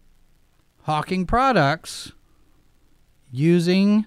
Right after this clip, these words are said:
dead people. And then there was this other one here from Dirt De-, uh, Dirt Devil with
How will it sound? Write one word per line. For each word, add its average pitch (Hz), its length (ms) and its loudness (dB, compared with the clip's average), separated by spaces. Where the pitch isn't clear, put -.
dead 214 300 -2
people. 135 400 -2
And 123 160 -4
then 156 120 0
there 170 160 0
was 170 120 0
this 190 180 -4
other 214 240 2
one 175 200 -2
here 202 320 0
from 160 460 -2
Dirt 208 280 -2
De-, 156 200 -10
uh, 147 60 -10
Dirt 147 480 -4
Devil 160 480 -2
with 147 560 -4